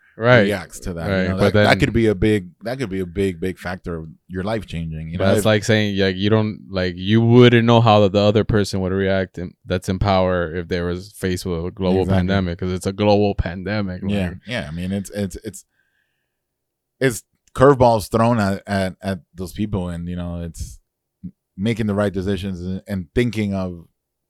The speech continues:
Speaker 2: the big picture or you know, reasonable, validated sources or studies or, I mean, I don't, I don't wanna get back into that, but
Speaker 1: But, I mean, though, it definitely affected, uh, the nightlife for sure.
Speaker 2: Yeah, for sure, for sure.
Speaker 1: Uh, maybe in, like,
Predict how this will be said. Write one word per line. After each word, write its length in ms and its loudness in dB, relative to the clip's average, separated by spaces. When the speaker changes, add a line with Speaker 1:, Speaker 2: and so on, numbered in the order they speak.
Speaker 2:
the 80 -6
big 240 -4
picture 600 -6
or 420 -12
you 120 -10
know, 440 -10
reasonable, 1120 -8
validated 640 -12
sources 640 -10
or 260 -10
studies 480 -12
or, 260 -20
I 100 -20
mean, 180 -20
I 40 -20
don't, 140 -20
I 60 -10
don't 100 -4
wanna 160 -6
get 160 -10
back 160 -10
into 300 -16
that, 200 -16
but 100 -12
Speaker 1:
But, 260 -4
I 100 -4
mean, 200 0
though, 180 4
it 360 0
definitely 360 6
affected, 640 4
uh, 320 2
the 160 -2
nightlife 540 -2
for 200 -2
sure. 340 0
Speaker 2:
Yeah, 140 4
for 160 -10
sure, 220 -8
for 160 -18
sure. 320 -8
Speaker 1:
Uh, 260 -4
maybe 340 4
in, 140 0
like, 220 -2